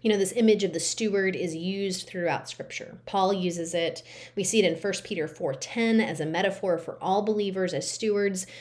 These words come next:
who should, quote, "serve one another with whatever gift each of you has received." We see it in early church writings of Ignatius. And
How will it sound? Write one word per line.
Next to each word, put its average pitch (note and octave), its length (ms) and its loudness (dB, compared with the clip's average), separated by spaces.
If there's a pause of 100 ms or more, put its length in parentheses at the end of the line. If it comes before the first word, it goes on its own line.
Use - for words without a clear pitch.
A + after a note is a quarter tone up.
(140)
who F#3+ 100 0
should, F3+ 260 -4
quote, D#3+ 300 0
"serve A3 420 4
one G3+ 140 2
another E3+ 340 4
with - 240 0
whatever F#3 320 2
gift D#3+ 460 -2
each A3 240 -4
of F3+ 120 -4
you E3+ 180 -4
has D#3 280 -6
received." - 600 -12 (680)
We F3+ 80 -12
see - 160 -2
it E3+ 60 2
in D#3+ 100 -2
early G3 280 2
church F#3 340 -6
writings D#3+ 340 2
of C#3 140 -4
Ignatius. D3 1040 -6 (1200)
And G#3 400 2